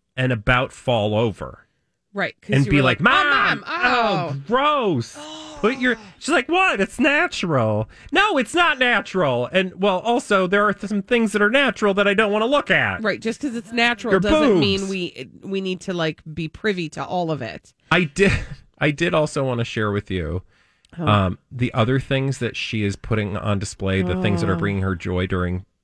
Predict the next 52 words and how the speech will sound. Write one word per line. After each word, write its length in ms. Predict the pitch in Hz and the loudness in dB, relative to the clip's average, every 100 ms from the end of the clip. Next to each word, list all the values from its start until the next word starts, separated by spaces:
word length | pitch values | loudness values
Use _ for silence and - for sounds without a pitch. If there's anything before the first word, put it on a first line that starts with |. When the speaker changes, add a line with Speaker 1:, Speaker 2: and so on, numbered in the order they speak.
| _ | _
Speaker 1:
quarantine. 560 | - 92 104 123 135 139 - - | -6 -4 -2 -4 -6 -8 -14 -14
Speaker 2:
Okay, 200 | 180 180 | -8 -6
what? 280 | 175 - - - 190 | -6 -8 -12 -10 0
Speaker 1:
Um, 240 | 120 110 - _ _ | 0 0 -10 _ _
she's 300 | - - 143 | -10 -6 0
also 240 | 156 160 143 | 0 0 -2
talking 180 | 143 123 | 0 0
about 160 | 101 | -2
bonding 320 | 101 98 104 | 0 0 0
with 160 | 92 87 | -2 -2
her 120 | 92 | -4
sixteen-year-old 640 | - 101 - 98 90 80 80 | -4 -8 -8 -4 -2 -4 -2
daughter. 580 | 139 147 110 69 - _ _ - | 0 2 0 -6 -18 _ _ -16
Speaker 2:
Okay. 240 | 269 427 359 | -12 -8 -8
Speaker 1:
Would 80 | 392 | -8
you 80 | 113 | -4
like 140 | 110 - | -4 -2
to 60 | |
know 80 | 104 | -2
what 140 | 92 85 | -2 0
they're 160 | 98 | 0
bond-, 260 | 117 113 - | 0 -2 -2
so 200 | 139 123 | -2 0
her 100 | 156 | 0
and 80 | 139 | -2
her 60 | |
son 220 | - 185 | -2 0
Speaker 2:
Don't 80 | 170 | 2
Speaker 1:
are 20 | - | 2
bonding 200 | 123 - | 0 0
Speaker 2:
tell 60 | |
me 40 | 185 196 | -2 -2
Speaker 1:
over 20 | |
Speaker 2:
she 60 | 202 | 0
got 160 | 196 202 | 0 0
him 160 | 185 | -2
a 60 | 175 | -2
Speaker 1:
boobies. 80 | 170 175 | -2 -4
Speaker 2:
weenus 260 | 156 143 - _ _ _ - | -4 -6 -14 _ _ _ -16
puzzle. 460 | - 143 127 127 _ - | -10 -8 -8 -14 _ -4
Speaker 1:
Oh, 80 | 127 | -2
no. 340 | 120 104 73 - _ _ - | 0 -2 -4 -12 _ _ -12
Speaker 2:
Oh, 60 | 175 | -4
Speaker 1:
It's 180 | 123 - | -4 -4
so 180 | 87 107 | -2 -2
Speaker 2:
gosh. 80 | 95 | 0
Speaker 1:
much 180 | 104 - | -4 -2
better. 320 | 87 71 - - | -4 -6 -10 -6
Speaker 2:
It's 220 | 208 - | -6 -6
better 420 | - 165 196 285 | -4 -2 -2 -4
or 160 | - 220 | -4 -4
worse? 600 | 170 151 113 - - | -4 -6 -8 -16 -20